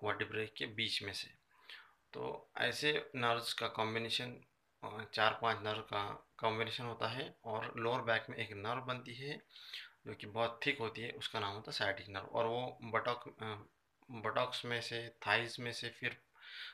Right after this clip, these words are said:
अ, नी के पीछे से पैर तक नीचे travel करती है। तो sciatica क्या है? sciatica में symptom कैसे आते हैं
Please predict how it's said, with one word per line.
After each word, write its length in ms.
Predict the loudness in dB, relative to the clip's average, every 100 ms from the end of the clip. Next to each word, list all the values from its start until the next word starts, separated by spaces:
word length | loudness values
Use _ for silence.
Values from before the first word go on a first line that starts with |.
| -12 -6
अ, 160 | -2
नी 240 | 0 2 4
के 100 | 2
पीछे 300 | 2 -2 -2
से 160 | -2 -4 -8 _ -2
पैर 160 | 4 6
तक 160 | 4 0
नीचे 220 | -2 -2
travel 340 | 2 6 6 6
करती 280 | 0 -4
है। 100 | -10 -12 _ -20 -12 -10 -10 -14 -18 _ -4
तो 80 | 0 2 0 -6 -10
sciatica 800 | 0 8 10 10 12 12 12 10
क्या 120 | 8
है? 240 | 6 6 0
sciatica 380 | 4 4 6 4
में 120 | 4
symptom 400 | 2 0 -2 -2
कैसे 240 | -2 0
आते 200 | -2 -2
हैं 140 | -8